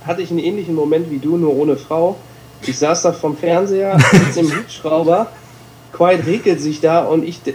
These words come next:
Speaker 1: sag wirklich zu mir selbst, "Boah, bin ich froh, dass mich grad keiner dabei sieht." Und ich
Speaker 2: Ja.
Speaker 1: hab mir einfach dieses Bild vorgestellt, wie ich da vorm Fernseher sitze,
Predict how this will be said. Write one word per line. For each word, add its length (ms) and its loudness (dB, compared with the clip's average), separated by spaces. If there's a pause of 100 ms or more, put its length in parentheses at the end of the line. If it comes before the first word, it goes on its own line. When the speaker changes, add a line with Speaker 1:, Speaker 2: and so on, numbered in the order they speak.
Speaker 1:
sag 320 -6
wirklich 260 -8
zu 100 -2
mir 140 2
selbst, 320 0 (180)
"Boah, 180 -2
bin 180 2
ich 120 -8
froh, 200 -4
dass 180 2
mich 200 -2
grad 240 0
keiner 260 0
dabei 280 0
sieht." 340 -4 (320)
Und 120 0
ich 80 -2
Speaker 2:
Ja. 60 4
Speaker 1:
hab 100 0
mir 100 2
einfach 160 0
dieses 200 -2
Bild 200 0
vorgestellt, 440 0
wie 100 -2
ich 80 -6
da 100 2
vorm 240 0
Fernseher 440 2
sitze, 440 -2